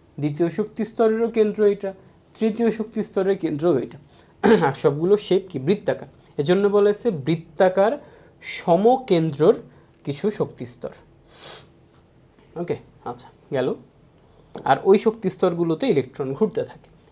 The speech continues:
ইলেকট্রন তীব্র বেগে আবর্তন করে। ছয় নম্বরটা হচ্ছে ধনাত্মক আধান বিশিষ্ট নিউক্লিয়াস ও ঋণাত্মক আধান বিশিষ্ট ইলেকট্রনের মধ্যে ক্রিয়ারত, আহ,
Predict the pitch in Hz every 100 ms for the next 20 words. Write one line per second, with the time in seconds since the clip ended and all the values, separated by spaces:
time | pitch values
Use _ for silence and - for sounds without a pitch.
0 | _ 127 - 214 240 - 135 131 123 220
1 | 135 117 - 76 - - - _ _ _
2 | _ _ - 165 185 190 196 196 202 196
3 | - 262 262 - - - 135 160 196 220
4 | - 254 165 135 175 214 214 196 220 -
5 | - 196 135 165 185 170 120 156 - -
6 | - - - - 202 156 139 156 190 -
7 | - - 139 147 196 202 196 208 - -
8 | 233 147 160 - - - 208 214 214 170
9 | 170 - 131 - - - - - 165 175
10 | 185 190 185 220 262 - - _ _ _
11 | 147 139